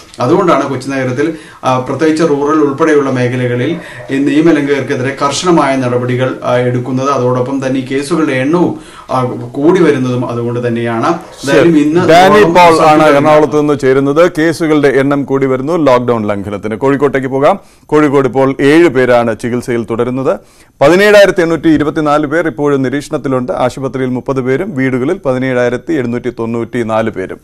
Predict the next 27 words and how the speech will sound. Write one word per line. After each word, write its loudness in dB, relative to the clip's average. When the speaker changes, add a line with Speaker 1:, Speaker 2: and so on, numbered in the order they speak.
Speaker 2:
കോഴിക്കോട് 0
ചികിത്സയിലുള്ള 0
രണ്ടുപേരുടെ 0
പുതിയ -2
ഫലം -4
നെഗറ്റീവാണ് -2
എന്ന് -6
പറഞ്ഞാൽ -6
ഇവർ -4
രോഗമുക്തി -6
നേടിയിരിക്കുന്നു. 0
ഇരുപത്തിയൊമ്പത് -4
ഫലം -4
കൂടി -4
ഇനി -4
ലഭിക്കാനുണ്ട്. -8
നിരീക്ഷണ -8
കാലയളവ് 0
പൂർത്തിയാക്കിയത് -6
നാലായിരത്തി -2
എണ്ണൂറ്റി -6
നാൽപത്തി -6
ഒൻപത് -4
പേർ. -6
മുഹമ്മദ് -6
ഷഹീദ് -6
ചേരുകയാണ് -4